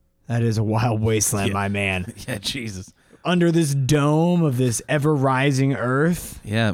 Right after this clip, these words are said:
Speaker 2: we're, we're just skyrocketing, dude. Like, uh, like Mad Mike, uh, Hughes is now up in heaven. He's, uh,
Speaker 1: Mm-hmm.
Speaker 2: he's rocketing up. <laughs> He made it. He
Speaker 1: See
Speaker 2: made it into the sky. <laughs>
Speaker 1: See, and here's the thing, is that, like, I,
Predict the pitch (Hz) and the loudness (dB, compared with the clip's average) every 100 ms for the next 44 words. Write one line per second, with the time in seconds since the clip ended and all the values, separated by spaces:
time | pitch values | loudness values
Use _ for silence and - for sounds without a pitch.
0 | - 98 123 143 107 123 123 - - 95 | -4 -4 -4 -4 -8 -6 -6 -10 -6 0
1 | 110 117 98 92 90 87 87 87 87 90 | 2 2 2 0 -4 -8 -6 -6 -6 -6
2 | 92 90 92 92 92 92 92 _ _ _ | -6 -6 -4 -2 -2 -4 -8 _ _ _
3 | - 95 95 98 104 107 110 107 107 110 | -10 -6 -4 0 0 2 0 0 0 0
4 | 110 - 110 107 107 110 104 95 95 90 | 0 -2 -2 0 0 0 0 0 0 -2
5 | 95 95 92 92 92 95 95 95 87 87 | -2 0 0 -2 -4 -4 -2 -4 -4 -8
6 | 87 120 113 127 120 117 92 90 - _ | -4 -2 0 2 0 -2 -6 -10 -14 _
7 | - 90 98 110 107 107 107 107 104 _ | -10 -4 -2 -2 -4 -2 0 -2 -4 _
8 | _ _ _ _ 117 135 131 123 117 117 | _ _ _ _ -10 -4 -4 -4 -6 -10
9 | _ _ - - - 110 104 113 117 110 | _ _ -20 -20 -10 -4 2 4 4 0
10 | 107 117 104 113 - - - 202 - - | -2 -4 -6 -6 -4 -4 -2 -4 -6 -12
11 | _ _ _ _ - 330 330 302 277 226 | _ _ _ _ -4 0 2 2 2 0
12 | 240 175 156 165 170 160 - 98 110 | 0 2 2 2 0 -2 -6 -10 -10